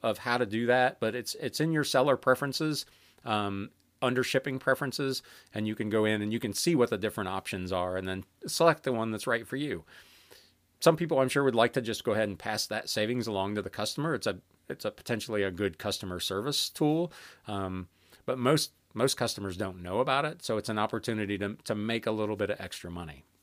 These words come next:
Next up is this book, uh, on Crowded House. The book's titled Something So Strong. This was something I picked up for fifty cents at a yard sale.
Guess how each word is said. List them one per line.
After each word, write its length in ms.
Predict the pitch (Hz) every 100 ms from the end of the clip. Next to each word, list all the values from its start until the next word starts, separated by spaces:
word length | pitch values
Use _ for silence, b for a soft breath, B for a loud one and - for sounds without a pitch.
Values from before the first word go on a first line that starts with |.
| _ _ _ _ _ _ _ _ - B B B -
Next 260 | 185 -
up 200 | 214 -
is 120 | 123
this 200 | - -
book, 500 | - 104 143 - - _ b b b
uh, 340 | 104 98 98 95 95 _ -
on 420 | 110 101 95 95 -
Crowded 380 | 117 117 127
House. 320 | 107 120 139 -
The 80 |
book's 220 | 92 - -
titled 300 | 107 101 -
Something 360 | 113 - 107
So 180 | - 95
Strong. 520 | 90 - 98 110 143 - B B B B B _ _ _ _ _ _ _ -
This 120 | 135
was 140 | 180 156
something 260 | 165 147
I 60 | 127
picked 240 | - 127
up 180 | 135 -
for 600 | - 107 104 101 101 104 _ _
fifty 260 | - 143 160
cents 520 | - 123 143 - - - _ _ _ -
at 420 | 98 98 98 101
a 260 | 104 98 98
yard 360 | 95 101 110 120
sale. 460 | 131 113 120 160